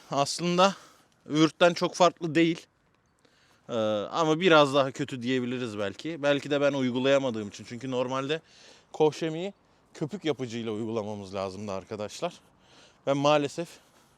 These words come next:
öyle bir ürün alamadım. Bu hafta spontan bir video gelişti.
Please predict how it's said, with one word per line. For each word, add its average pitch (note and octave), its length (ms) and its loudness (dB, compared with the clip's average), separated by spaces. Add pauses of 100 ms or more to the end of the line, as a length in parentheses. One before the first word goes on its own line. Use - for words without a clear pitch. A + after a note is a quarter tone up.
(280)
öyle C#3 240 2
bir C#3 120 -2
ürün C#3+ 260 2 (680)
alamadım. C3 460 4
Bu B2+ 80 2
hafta B2 240 -4
spontan C3 520 -4
bir A#2 120 -6
video G2 320 -10 (500)
gelişti. A2 480 -6